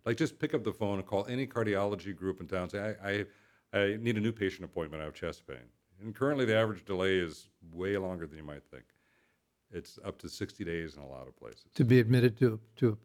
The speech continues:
Speaker 2: to, to a practice.
Speaker 1: Yeah, just to be seen as a new patient.
Speaker 2: Right.
Speaker 1: Everybody's busy. So the people in the community, though, have no necessary, they don't necessarily know what the academic world's coming up with.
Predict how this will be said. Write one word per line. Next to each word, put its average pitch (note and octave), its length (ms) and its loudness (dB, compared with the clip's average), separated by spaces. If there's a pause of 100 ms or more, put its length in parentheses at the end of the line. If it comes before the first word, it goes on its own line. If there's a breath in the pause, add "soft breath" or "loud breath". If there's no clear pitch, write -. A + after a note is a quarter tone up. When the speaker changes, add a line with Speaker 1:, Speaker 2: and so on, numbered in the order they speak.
(100)
Speaker 2:
to, A#2 160 2 (240)
to C#3+ 60 4
a B2 40 2
practice. A2+ 480 -2 (100)
Speaker 1:
Yeah, A#3 160 0
just B2 220 -8
to A#2 60 -10
be G#2 100 2
seen G2+ 260 0
as E2 140 -6
a D#2+ 40 -8
new F#2 160 -6
patient. - 460 -16
Speaker 2:
Right. B2+ 120 8
Speaker 1:
Everybody's G2 440 2
busy. C#2+ 380 -14
So G2+ 300 2 (1040 soft breath)
the F#2+ 280 2 (260)
people F3 340 -2
in G#2+ 140 2
the - 60 -12
community, C3 680 -2
though, C#2 300 -10 (580)
have F#2 360 0
no B2+ 260 0
necessary, A2 1160 -2 (300)
they G#2 140 2
don't B2+ 200 2 (460)
necessarily A#2+ 540 -2
know F#2+ 280 0
what G#2+ 300 0
the F#2 120 -6
academic F#2 500 -4
world's E2 240 -6
coming D#2+ 320 -12
up A#2+ 220 -12
with. A#1 120 -20